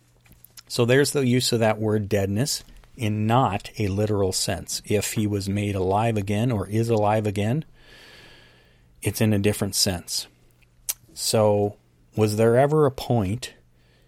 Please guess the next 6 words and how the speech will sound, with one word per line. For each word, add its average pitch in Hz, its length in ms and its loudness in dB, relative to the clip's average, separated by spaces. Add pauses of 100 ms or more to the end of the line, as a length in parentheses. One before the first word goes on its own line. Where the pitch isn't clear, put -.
(160)
in 104 140 0
the 101 100 0
prodigal's 107 640 2
life 95 520 -4 (720)
where 107 200 2
he - 260 -6